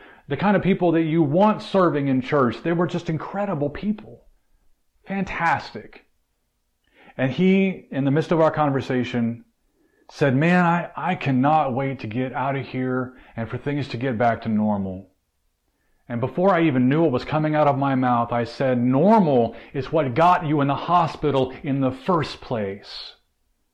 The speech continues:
I wanted to just shake him. "Do you know what you're doing to yourself? You won't stop.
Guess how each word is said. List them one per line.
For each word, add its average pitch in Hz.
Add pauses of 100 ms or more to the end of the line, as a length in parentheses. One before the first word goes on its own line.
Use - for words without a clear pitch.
(240)
I -
wanted 160
to 135
just 139
shake 247
him. 110 (880)
"Do 139
you 175
know 208
what 285
you're 190
doing 139
to 113
yourself? - (1200)
You 165
won't 131 (180)
stop. -